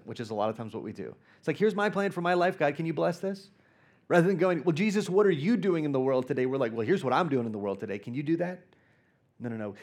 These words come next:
We, we're brought into what Jesus is doing in the world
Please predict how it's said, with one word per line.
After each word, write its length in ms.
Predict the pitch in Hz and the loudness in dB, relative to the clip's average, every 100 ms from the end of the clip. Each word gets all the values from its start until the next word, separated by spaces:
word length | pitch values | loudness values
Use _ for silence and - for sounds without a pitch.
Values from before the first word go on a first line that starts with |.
| - 139 | -12 -4
We, 140 | 151 | -4
we're 200 | 156 151 | 0 0
brought 540 | 120 127 147 160 160 - | 0 2 4 4 0 0
into 560 | 156 233 214 - 123 | 0 2 0 -4 -4
what 200 | 110 120 | -4 -8
Jesus 640 | 120 117 170 208 143 113 - | -8 -6 -4 -4 -4 -6 -6
is 240 | 127 110 | -10 -8
doing 480 | 107 120 117 113 117 | -6 -6 -4 -8 -8
in 340 | 123 120 117 113 - _ | -6 -6 -8 -14 -20 _
the 80 | 135 | -4
world 540 | 123 120 120 110 110 | -2 -2 -2 -2 -6